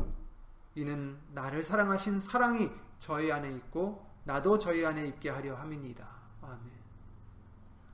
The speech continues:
예수의 이름을, 하나님의 그 아버지의 이름이 바로 예수의 이름이죠. 아버지의 이름을 우리에게 알게 해주시는 이유는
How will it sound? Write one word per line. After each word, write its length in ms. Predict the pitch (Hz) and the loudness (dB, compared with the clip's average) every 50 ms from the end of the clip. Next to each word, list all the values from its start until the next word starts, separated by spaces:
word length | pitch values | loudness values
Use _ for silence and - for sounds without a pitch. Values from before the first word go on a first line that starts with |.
| - - - - - - - - - - - - - - - - - - - - - - - - - - - - - - - - - - - - | -20 -20 -20 -20 -20 -18 -18 -18 -18 -18 -18 -18 -16 -16 -16 -16 -16 -18 -18 -20 -20 -20 -20 -20 -18 -14 -14 -14 -14 -16 -18 -16 -16 -14 -10 0
예수의 520 | 156 165 196 247 233 - - 277 262 254 247 | 6 8 10 10 10 8 6 6 8 8 6
이름을, 340 | 214 240 233 240 240 185 175 | 6 6 6 6 4 4 2
하나님의 720 | - - 262 262 262 254 247 247 247 233 202 - - - - | 2 2 2 4 4 4 6 6 4 4 2 0 -2 -6 -6
그 200 | - 208 214 185 | -2 2 2 4
아버지의 460 | 135 143 151 190 202 202 214 214 190 | 4 4 6 6 6 6 6 4 4
이름이 240 | 175 175 185 196 175 | 6 6 4 4 4
바로 280 | 165 160 165 156 143 | 4 2 2 4 2
예수의 320 | 143 156 160 - - 180 160 | 4 2 2 2 2 0 2
이름이죠. 500 | 147 147 139 127 110 139 151 190 202 - - - - - - | 2 0 -2 -2 -2 -2 -4 -4 -6 -8 -14 -20 -12 -2 4
아버지의 480 | 160 170 185 208 220 214 220 240 233 220 | 6 6 8 8 8 6 6 4 4 6
이름을 260 | 202 208 202 214 226 | 6 6 6 6 4
우리에게 360 | 202 175 175 180 170 170 190 | 4 4 6 6 6 6 6
알게 500 | - - 160 175 185 196 214 208 220 220 | 4 4 4 4 4 4 4 4 2 2
해주시는 480 | 214 - 202 - - 208 208 208 190 165 | 2 0 -2 -2 0 2 2 4 4 2
이유는 520 | 151 147 147 160 208 220 156 123 117 117 | 2 2 2 2 2 0 0 -2 -4 -8